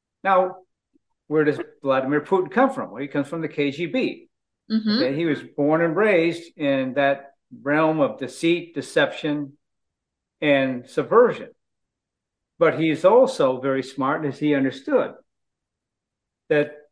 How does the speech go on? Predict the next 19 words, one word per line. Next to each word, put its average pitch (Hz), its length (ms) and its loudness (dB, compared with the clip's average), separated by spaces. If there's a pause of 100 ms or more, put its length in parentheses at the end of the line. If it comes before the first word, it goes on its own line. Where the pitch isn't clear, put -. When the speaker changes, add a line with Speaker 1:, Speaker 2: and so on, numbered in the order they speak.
(720)
Speaker 1:
the 139 80 -6
Soviet 180 600 0
power 165 640 4 (360)
and 143 160 -6
now 143 160 2
the 139 100 -2
Russian 175 380 2
power 127 440 0
was 139 340 -4
to 143 100 -12
be 139 160 -2
maintained 143 560 0
based 147 260 4
on 131 180 -4
maintaining 160 840 -2 (300)
that 139 220 0
black 151 300 4
market 123 600 -2
economy. 143 640 -6